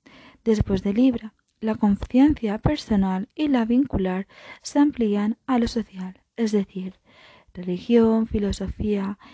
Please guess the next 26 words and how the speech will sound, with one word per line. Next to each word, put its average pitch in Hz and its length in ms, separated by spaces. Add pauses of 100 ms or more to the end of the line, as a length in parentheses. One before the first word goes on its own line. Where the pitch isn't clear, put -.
(180)
ideas 202 460
dadoras 226 480
de 226 80
sentido 226 420
y 254 40
las 214 220
grandes 214 260
preguntas 208 540
existenciales 220 800
aparecen 196 440
aquí. 185 380 (440)
Los 208 160
arquetipos 214 540
asociados 247 480
son 214 140
aquellos 226 380
que 220 120
procuran 214 520
ser 214 200
transmisores 220 680
de 220 100
verdades, 196 560 (400)
guías, 220 480
maestros, 208 520
misioneros, 196 600
viajeros. 185 640